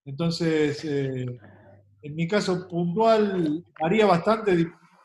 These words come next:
dependiendo de los clubes, ¿no? En mi caso puntual, yo estaba muy cerca de, del equipo de primera y de, y de las inferiores.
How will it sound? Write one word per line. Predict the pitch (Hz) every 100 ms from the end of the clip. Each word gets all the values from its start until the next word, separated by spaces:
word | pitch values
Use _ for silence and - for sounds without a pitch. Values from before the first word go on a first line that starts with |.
| _ - 170 143
dependiendo | 151 185 190 180
de |
los | 170 165
clubes, | 175 143
¿no? | 180
En | 170
mi | 170
caso | 190 185 175
puntual, | 180 180 208 196 180 170 143 - _ _ _ _ -
yo | 165
estaba | 185 165
muy | 170 175
cerca | - 180 175 170
de, | 151 143 135 123 120 110 107 _ _ _ _ _ _
del | 139
equipo | 139 156 160 156
de | 147
primera | 156 185 214 208 180
y |
de, | 147 131 131
y | 131
de | 135
las | 127 147
inferiores. | 135 165 208 208 214 -